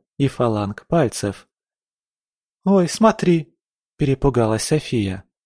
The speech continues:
«Паучий скелет!» «Это Герман», — успокоила я подругу, когда тот, перебирая косточками, выбежал в коридор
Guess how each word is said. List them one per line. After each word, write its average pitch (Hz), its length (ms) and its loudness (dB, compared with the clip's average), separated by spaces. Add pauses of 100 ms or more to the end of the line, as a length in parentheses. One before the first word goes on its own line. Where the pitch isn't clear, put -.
(280)
«Паучий 202 440 4
скелет!» 165 600 0 (920)
«Это 156 380 4
Герман», — 127 600 2 (400)
успокоила 120 680 0
я 107 180 0
подругу, 120 600 -2 (300)
когда 113 380 0
тот, - 340 -4 (280)
перебирая 170 580 2
косточками, 139 720 0
выбежал 127 440 0
в - 60 -8
коридор 117 640 -2